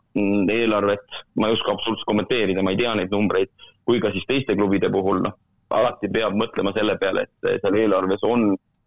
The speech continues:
nii palju neid erinevaid ridasid, mis sõltuvad, kellel on kui suured kulud seoses saaliga või saab tasuta.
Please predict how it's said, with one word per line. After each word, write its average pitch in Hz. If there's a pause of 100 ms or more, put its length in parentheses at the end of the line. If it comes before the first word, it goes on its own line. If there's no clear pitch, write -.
(220)
nii 117
palju 110
neid 95
erinevaid 110
ridasid, 113
mis -
sõltuvad, 104
kellel 107
on 95
kui 123
suured 95
kulud 123
seoses -
saaliga 113
või 110
saab 98
tasuta. 113